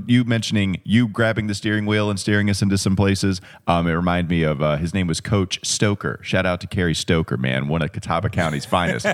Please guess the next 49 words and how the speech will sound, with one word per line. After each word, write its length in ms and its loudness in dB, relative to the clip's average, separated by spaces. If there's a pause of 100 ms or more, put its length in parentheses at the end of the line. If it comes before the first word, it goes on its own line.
(100)
<laughs> 140 -4
Either 240 2
way, 240 2
let's 260 -2
move 180 2
on. 300 2 (260)
Um, 240 0
I 100 0
was 120 0
over 220 0
at 160 0
the 80 -4
Spectrum 360 -2
Center 300 2
today, 460 0 (320)
got 220 2
to 100 0
see 460 4 (400)
James 320 2
Borrego, 560 2
got 140 0
to 60 -12
see 140 -2
Terry 240 2
Rozier, 560 4
all 220 0
of 80 -4
those 180 0
guys 460 0
speaking 500 2
to 640 2
local 380 2
media 600 2 (220)
to 140 -2
get 180 0
us 160 -2
ready 240 0
for 240 0
the 100 0
season. 440 0
And 80 0
remember, 260 -2
training 320 -2
camp 380 -2
is 100 0
going 280 0
to 120 -6
start 340 0
tomorrow. 600 0